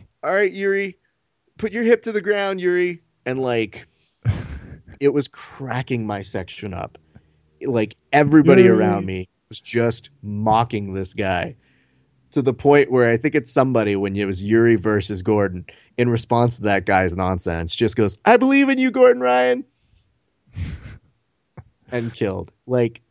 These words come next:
Speaker 1: it's just, I, I couldn't describe how terrible it was. But, like, Kevin, every second, every, let's say, about ten seconds, this guy yelled out something to Yuri.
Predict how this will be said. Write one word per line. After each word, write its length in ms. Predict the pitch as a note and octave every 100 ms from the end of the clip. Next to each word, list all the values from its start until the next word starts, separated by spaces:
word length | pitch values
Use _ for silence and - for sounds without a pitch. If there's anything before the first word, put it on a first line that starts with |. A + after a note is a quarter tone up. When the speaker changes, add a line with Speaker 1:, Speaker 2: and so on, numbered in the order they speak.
| _ _ _ _ _ -
Speaker 1:
it's 240 | C3 -
just, 280 | D3 B2+ -
I, 160 | G#2+ A#2
I 80 | A2+
couldn't 440 | - - E3 D3+
describe 480 | B2 B2 - G#2+ F2
how 180 | F#2+ G#2+
terrible 480 | - - G2+ F#2+ G2
it 60 | -
was. 340 | F#2 - - _ - _ -
But, 120 | A#2
like, 380 | A2+ G#2 F#2+ -
Kevin, 520 | C#3+ G#2+ F2+ E2+ - -
every 380 | A2 A#2 C3
second, 500 | B2 - G#2 G#2+ F#2 - _ _ _ _ _ _ _ _ _
every, 280 | D3 F3+ E3
let's 260 | E3 C3+
say, 160 | - A#2
about 280 | F2 E2+ -
ten 260 | - B2
seconds, 420 | A#2 G2 - F2+
this 160 | F#2+ F#2+
guy 140 | F2
yelled 260 | E2 E2+ D#2
out 160 | - -
something 340 | - - -
to 80 | -
Yuri. 400 | - - - -